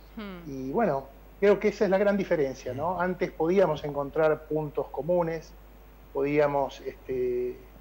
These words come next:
Speaker 2: dialogar, el, el, el adversario político era eso, o, hoy es un enemigo.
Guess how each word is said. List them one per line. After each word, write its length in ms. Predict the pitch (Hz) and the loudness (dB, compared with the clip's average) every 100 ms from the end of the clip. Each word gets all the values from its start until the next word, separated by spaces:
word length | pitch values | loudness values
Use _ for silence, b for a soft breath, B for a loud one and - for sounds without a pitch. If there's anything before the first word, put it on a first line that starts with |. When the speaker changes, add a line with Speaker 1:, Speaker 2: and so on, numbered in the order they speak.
| - - - - 131 | -20 -20 -20 -20 -2
Speaker 2:
dialogar, 680 | 147 135 139 175 170 170 - | 2 4 6 8 6 4 0
el, 440 | 139 127 127 131 - | 0 0 -2 -4 -2
el, 280 | 131 131 - | -2 -2 -2
el 140 | 143 151 | 2 2
adversario 760 | 139 151 143 - 185 185 156 | 4 2 0 2 4 6 4
político 480 | 151 156 175 147 156 | 2 -2 -4 -2 2
era 160 | 143 156 | 4 2
eso, 540 | 165 - - 156 160 | 0 -4 -2 -2 0
o, 220 | 143 139 156 | -2 -2 2
hoy 220 | 160 160 | 2 2
es 120 | 151 | -2
un 80 | 147 | -4
enemigo. 440 | 139 135 127 117 | -4 -4 -6 -10